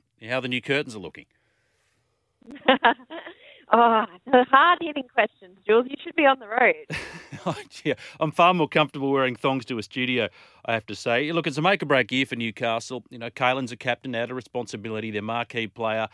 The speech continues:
Speaker 1: shifted to five eight. They want him to get his hands on the ball a bit more. Of course, Lachie Miller there at, at fullback. Um, did you get a sense that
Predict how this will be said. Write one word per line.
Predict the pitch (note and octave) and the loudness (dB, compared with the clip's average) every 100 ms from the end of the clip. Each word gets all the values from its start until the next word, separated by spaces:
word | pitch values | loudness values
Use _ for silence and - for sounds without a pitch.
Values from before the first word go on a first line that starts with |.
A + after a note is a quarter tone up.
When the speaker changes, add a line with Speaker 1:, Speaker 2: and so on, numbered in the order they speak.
| - _ | -14 _
Speaker 1:
shifted | _ - D#3+ - C3 | _ -4 -2 -2 -8
to | |
five | - C3+ C3 A#2+ | -4 -2 -2 0
eight. | A#2+ B2 | -2 -4
They | A#2 | -6
want | A2+ B2+ | -8 -8
him | B2+ | -10
to | A#2+ | -8
get | B2 | -8
his | A#2 | -8
hands | A#2 A#2+ A#2 | -6 -6 -6
on | A2 | -8
the | A2 | -8
ball | A2 A#2 A#2 | -4 -4 -4
a | |
bit | A2+ F#2+ | -8 -12
more. | A2+ A#2 A#2 | -12 -8 -8
Of | G#2+ | -10
course, | G2+ - | -12 -10
Lachie | A#2+ - A#2 | -10 -8 -10
Miller | A2 A2 | -8 -8
there | G#2+ A2+ G#2+ | -4 -4 -4
at, | G#2 _ _ _ _ _ - | -6 _ _ _ _ _ -10
at | A#2+ C#3 B2+ | -6 -4 -6
fullback. | - D3 C#3 C#3 C3+ - | -4 -2 2 4 4 4
Um, | C#3 C3+ C3 | 2 0 -6
did | C#3 C#3 | -10 -6
you | |
get | G3+ G#3+ | -2 -2
a | |
sense | - F#3+ G3 - | 0 0 0 0
that | F#3+ | 0